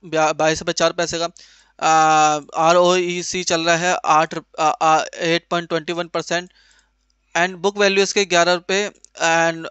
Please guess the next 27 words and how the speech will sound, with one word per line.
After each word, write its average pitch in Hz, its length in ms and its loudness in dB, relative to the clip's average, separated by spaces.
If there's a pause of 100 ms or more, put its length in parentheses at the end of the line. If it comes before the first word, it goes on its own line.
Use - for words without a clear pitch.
आरओई 175 320 4
return 185 340 -2
of - 60 -8
equity 180 440 -4
थ्री 170 180 -4
पॉइंट 180 280 -8
सेवेंटी 165 440 -2
सिक्स, - 320 -4 (360)
फेस 185 180 2
वैल्यू 196 140 0
इसके 202 200 -2
दस 175 180 -4
रुपये 180 200 -2
की, 196 60 0
कंपनी 180 280 -4
ने 190 120 -2
डिविडेंड 165 380 -2
भी 185 100 0
दिया 185 160 2
ज़ीरो 170 260 -2
पॉइंट 180 240 -6
सिक्सटी 175 280 -8
फ़ाइव 170 160 -2
परसेंट 165 300 -8
का 175 60 0
अभी 170 140 -2
तक। 180 160 -2